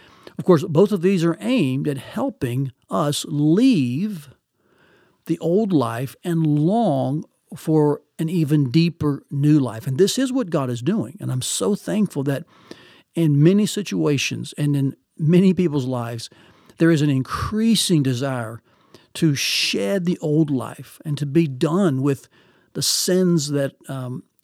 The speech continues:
characterized us before Christ, and to continually embrace a deeper walk with Christ, to, to long for the, the new life and all that it means. And of course, the fuel for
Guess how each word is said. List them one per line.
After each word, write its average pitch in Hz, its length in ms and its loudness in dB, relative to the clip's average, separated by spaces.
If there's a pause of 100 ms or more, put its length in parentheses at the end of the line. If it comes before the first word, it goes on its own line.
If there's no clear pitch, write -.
(140)
characterized 151 760 -2
us 143 140 -2
before 139 400 -4
Christ, - 560 -8 (360)
and 156 100 2
to 160 80 -2
continually 180 680 2
embrace 139 640 -2
a 139 140 -4
deeper 160 480 0
walk 123 320 -2
with 127 100 -8
Christ, 131 400 -6
to, 151 220 4 (540)
to 165 200 2
long 151 720 2
for 156 240 2
the, 127 240 -2 (280)
the 147 100 2
new 160 320 4
life 117 460 -6 (400)
and 147 300 -4 (140)
all 185 320 4
that 185 140 0
it 170 80 -8
means. 135 280 -4
And 151 80 0
of 143 80 0
course, 170 280 2
the 156 100 -2
fuel 196 380 2
for - 200 -6